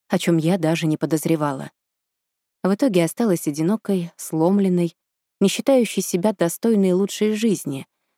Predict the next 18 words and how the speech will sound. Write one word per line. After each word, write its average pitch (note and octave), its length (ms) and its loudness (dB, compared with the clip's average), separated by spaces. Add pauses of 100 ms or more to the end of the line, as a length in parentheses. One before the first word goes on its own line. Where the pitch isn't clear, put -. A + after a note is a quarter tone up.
(160)
да F3 200 0
вообще G3 480 0
жизни E3 440 0
как E3 260 -4
таковой. E3+ 640 -4 (1000)
Заканчивая D#3+ 680 0
первый D3+ 340 -2
круг, - 360 -4 (320)
снова A3+ 360 0
пробегаю D#3+ 560 0
мимо D#3 280 2
группы E3+ 280 -4
студентов, D#3 800 -8 (160)
чувствуя D#3 480 -2
на D3+ 100 -2
себе D#3+ 340 0
их E3 120 -6
взгляды. C#3+ 640 -6